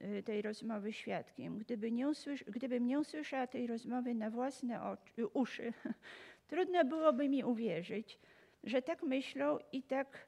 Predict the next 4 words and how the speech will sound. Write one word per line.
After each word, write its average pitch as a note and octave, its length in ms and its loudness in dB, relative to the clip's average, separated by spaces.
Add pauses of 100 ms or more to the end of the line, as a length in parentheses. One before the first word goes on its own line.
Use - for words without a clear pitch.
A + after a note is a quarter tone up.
(120)
mówią A3+ 680 2
przyszli, B3 720 -2 (260)
przyszli B3 540 0
humaniści. G#3+ 920 -2